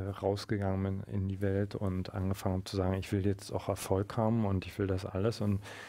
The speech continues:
und mittlerweile m-, m-, mag ich den Begriff gar nicht mehr so sehr, sondern unterscheide m-, für mich eher nach bewusst und u-,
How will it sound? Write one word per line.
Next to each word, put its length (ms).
und 140
mittlerweile 580
m-, 140
m-, 220
mag 460
ich 120
den 160
Begriff 320
gar 180
nicht 140
mehr 160
so 160
sehr, 240
sondern 440
unterscheide 520
m-, 200
für 160
mich 260
eher 120
nach 180
bewusst 560
und 160
u-, 240